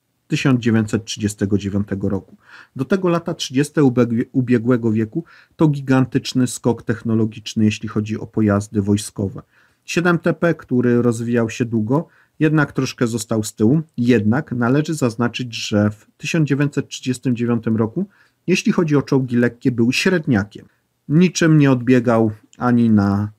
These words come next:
bycie lepszym, ani na bycie gorszym od tych innych czołgów lekkich, które wówczas były użytkowane. Był zwykłym, normalnym pojazdem, nie odbiegającym ani w jedną, ani w drugą stronę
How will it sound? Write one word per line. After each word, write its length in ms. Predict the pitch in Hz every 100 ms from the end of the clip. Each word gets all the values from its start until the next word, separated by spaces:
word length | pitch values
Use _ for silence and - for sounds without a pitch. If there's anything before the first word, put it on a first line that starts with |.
| _ -
bycie 300 | 120 - 113
lepszym, 480 | 135 - - 135
ani 240 | 113 117 113
na 120 | 110
bycie 280 | 110 110 104
gorszym 560 | 110 117 107 - 175 185 _ _ _
od 340 | 165 160 - _ _ _
tych 240 | 131 -
innych 360 | 147 143 131 -
czołgów 400 | 127 117 113 113
lekkich, 540 | 113 110 _ 160 -
które 320 | - - 139
wówczas 460 | 117 117 - 123 110
były 420 | 104 101 104 107 -
użytkowane. 680 | 160 143 - 131 113 95 - _ _ _ _
Był 180 | 165 175
zwykłym, 480 | 151 175 160 175 151
normalnym 560 | 120 110 117 117 113
pojazdem, 680 | 107 107 110 113 110 110 107 - _
nie 220 | 160 143 165
odbiegającym 840 | 135 139 127 123 123 120 - 120
ani 200 | 139 135
w 40 | 120
jedną, 340 | 120 123 113
ani 140 | 110 107
w 60 |
drugą 320 | 104 107 107
stronę 380 | 107 - 113 101